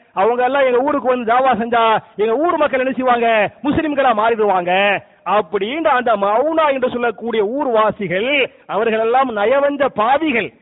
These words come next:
அந்த பாவிகள் ரசூலுல்லாஹ்ட்ட வந்து இந்த, இந்த மாதிரியான வார்த்தையை சொல்றாங்க. சொன்ன ரசூலுல்லாஹ்வுக்கு ஆசை வருமா வராதா? அப்ப நம்ம நல்ல தாயிகளை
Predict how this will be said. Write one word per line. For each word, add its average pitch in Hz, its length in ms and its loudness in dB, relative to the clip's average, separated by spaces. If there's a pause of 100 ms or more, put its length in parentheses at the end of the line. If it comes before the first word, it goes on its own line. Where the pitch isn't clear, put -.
(160)
அந்த 226 280 -2
பாவிகள் 269 520 0
ரசூலுல்லாஹ்ட்ட 220 460 -2
வந்து 254 200 -2
இந்த, 254 220 -4
இந்த 240 220 -4
மாதிரியான 254 520 2
வார்த்தையை 220 400 -2
சொல்றாங்க. 240 440 -2 (500)
சொன்ன 240 640 0 (260)
ரசூலுல்லாஹ்வுக்கு 262 680 0
ஆசை 254 280 0
வருமா 254 300 2
வராதா? 240 500 2 (220)
அப்ப 208 300 0
நம்ம 202 180 -2
நல்ல 226 260 -2
தாயிகளை 208 340 0